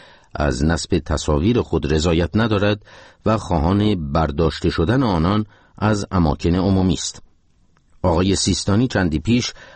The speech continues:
از مسئولان وبسایت خود نیز خواسته بود تا عنوان آیت الله العظما را از اول اسم او بردارند. وبسایت این مرجع تقلید پیرو این خواسته از وی تنها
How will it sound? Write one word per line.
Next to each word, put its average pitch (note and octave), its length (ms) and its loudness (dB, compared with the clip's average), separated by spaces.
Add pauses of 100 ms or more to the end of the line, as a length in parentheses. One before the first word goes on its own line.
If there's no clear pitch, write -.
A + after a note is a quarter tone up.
از D#2 340 0
مسئولان F2+ 560 0
وبسایت G#2+ 760 -2
خود E2 300 -2
نیز C#2+ 180 0
خواسته - 380 -2
بود G#2+ 280 2 (360)
تا A2 200 2
عنوان F#2+ 520 2 (220)
آیت E2 320 0
الله E2 300 2
العظما E2+ 580 0
را G#2+ 220 0
از D#2 300 -4
اول D#2+ 380 0
اسم G2+ 340 0
او D2 360 0
بردارند. C#2 600 -2 (680)
وبسایت E2+ 480 0
این G2 180 2
مرجع F2 560 2
تقلید G#2 920 0 (1400)
پیرو F2+ 360 2
این D#2 180 2
خواسته A#2 580 -2
از C#2+ 340 -2
وی A2 340 0
تنها F#2 520 0